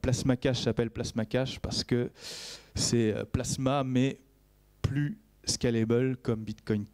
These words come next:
Cash. Semble le dire pour Bitcoin. Je ne rentrerai pas dans le débat. Donc, euh,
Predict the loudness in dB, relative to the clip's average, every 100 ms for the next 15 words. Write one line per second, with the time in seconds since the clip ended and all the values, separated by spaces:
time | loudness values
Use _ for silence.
0 | _ -4 -2 -4 -6 -10 -16 -20 -20 _
1 | _ _ -20 -10 -4 -2 0 0 0 -2
2 | -4 -4 -6 -6 -8 -8 -6 -8 -12 _
3 | _ _ _ _ -6 -4 -4 -6 -4 0
4 | 0 0 -2 -4 -2 -2 -4 -6 -14 _
5 | _ _ _ -16 -16 -20 -20 -20 -18 0
6 | 0 0 2 2 4 4 4 4 2